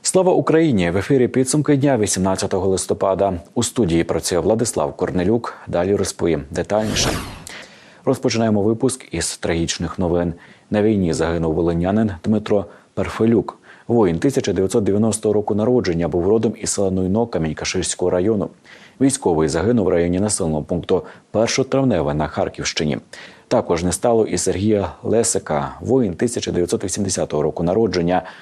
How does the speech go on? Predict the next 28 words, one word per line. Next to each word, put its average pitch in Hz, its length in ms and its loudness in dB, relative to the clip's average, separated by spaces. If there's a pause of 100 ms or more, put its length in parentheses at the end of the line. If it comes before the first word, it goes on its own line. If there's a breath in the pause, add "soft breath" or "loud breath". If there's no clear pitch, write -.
(160 loud breath)
був 123 180 2
жителем 107 360 0 (540 loud breath)
Камінь-Каширської 90 800 -2
громади. 98 460 2 (280)
Не 127 140 2
стало 71 360 0
воїна 80 420 2
п'ятнадцятого 117 640 -2
листопада 82 520 -2
під - 180 -6
час - 220 -2
виконання 101 560 -2
бойового 71 400 0
завдання 98 520 0 (360 loud breath)
на 78 80 -4
Харківщині. - 760 -4 (540 loud breath)
Також 117 320 0
на 90 120 2
війні 104 240 2
загинув 98 440 0
Юрій 101 320 2 (300 soft breath)
Чонка. 85 600 -2 (120)
Воїн 85 240 0
був 87 180 2
родом 107 260 2
із 92 260 -6
Рожищенської 92 680 -2
громади. 92 500 0